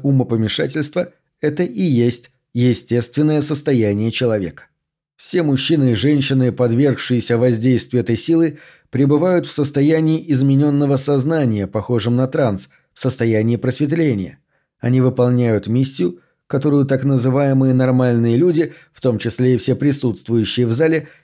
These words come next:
еще не поняли и не оценили. Министр внутренних дел предупредил докладчика и его единомышленников,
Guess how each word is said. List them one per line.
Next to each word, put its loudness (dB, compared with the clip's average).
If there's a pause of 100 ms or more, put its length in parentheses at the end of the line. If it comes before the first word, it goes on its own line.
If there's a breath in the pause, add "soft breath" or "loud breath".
еще 0
не 2
поняли 0
и -4
не 2
оценили. -4 (600)
Министр 0
внутренних 2
дел 2
предупредил 0
докладчика -2
и -4
его 4
единомышленников, 0